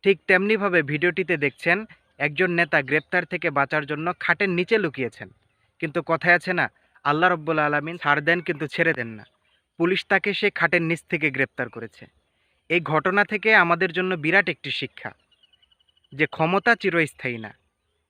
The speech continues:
চিরস্থায়ী ক্ষমতার মালিক একমাত্র আল্লাহ রব্বুল আলামিন।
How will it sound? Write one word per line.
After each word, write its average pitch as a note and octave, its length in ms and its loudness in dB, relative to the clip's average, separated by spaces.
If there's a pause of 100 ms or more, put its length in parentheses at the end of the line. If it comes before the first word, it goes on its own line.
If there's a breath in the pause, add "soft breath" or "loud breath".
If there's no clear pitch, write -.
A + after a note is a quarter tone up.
(120)
চিরস্থায়ী G#3 560 2
ক্ষমতার E3+ 420 0
মালিক D3+ 280 0
একমাত্র C#3 380 -6
আল্লাহ B2+ 220 -2
রব্বুল A#2+ 280 -8
আলামিন। A2 380 -14